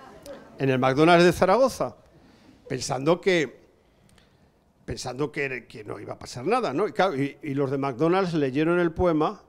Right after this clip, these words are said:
y le dijeron que nanay, que ese poema no se <laughs> leía allí, no se leía allí. Y sin embargo, ese poema luego mucha gente me dice, "Pero,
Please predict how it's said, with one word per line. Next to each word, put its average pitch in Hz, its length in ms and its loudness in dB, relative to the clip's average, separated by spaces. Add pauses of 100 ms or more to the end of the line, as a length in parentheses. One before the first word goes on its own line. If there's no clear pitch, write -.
y 143 80 -8
le 127 100 -6
dijeron 131 360 -4
que 139 140 -4
nanay, 117 380 -4 (100)
que 110 80 -12
ese - 160 -16
poema 139 320 -2
no 143 80 0
se 151 140 -4
<laughs> - 20 0
leía 233 420 4
allí, - 560 4 (800)
no 339 100 2
se - 220 -2
leía 180 380 0
allí. 147 260 -4 (840)
Y 151 120 -4
sin 175 220 -6
embargo, 180 520 -6 (420)
ese 147 260 2
poema 208 340 6
luego 196 240 4
mucha 190 260 -2
gente 202 280 0
me 196 80 2
dice, 160 220 0
"Pero, 131 360 -4